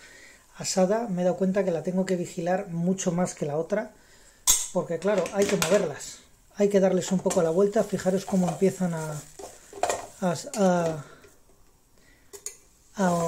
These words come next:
a oírse un poco, que se empiezan a evaporar un poco. También estaban un poco mojadas porque las había lavado previamente. Pero aún así están echando ellas propias, están echando, curiosamente,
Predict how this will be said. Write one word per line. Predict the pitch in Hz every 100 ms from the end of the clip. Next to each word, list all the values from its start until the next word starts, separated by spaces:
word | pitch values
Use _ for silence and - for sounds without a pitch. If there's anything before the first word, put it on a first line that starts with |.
| 208
a | 190
oírse | 180 202 202
un | 190
poco, | 208 202
que | 190
se | 180
empiezan | 175 196 185 190
a | 180
evaporar | 170 165 165 165 208 233
un | 151
poco. | 185 180 214 247 -
También | - 170 196
estaban | 190 208 190
un |
poco | 185 190 190
mojadas | 165 185 185 190
porque | 190 -
las | 160 139
había | 156 175
lavado | 170 156 180
previamente. | 185 165 151 151 180 196 214 - - - - - 190
Pero | 175
aún | 175
así | 147 208
están | 202 220
echando | 214 208 214 214
ellas | 220 233 208
propias, | 226 240 254 269 254 -
están | 214 214
echando, | 208 208 220 233
curiosamente, | 226 175 190 190 190 202 240 254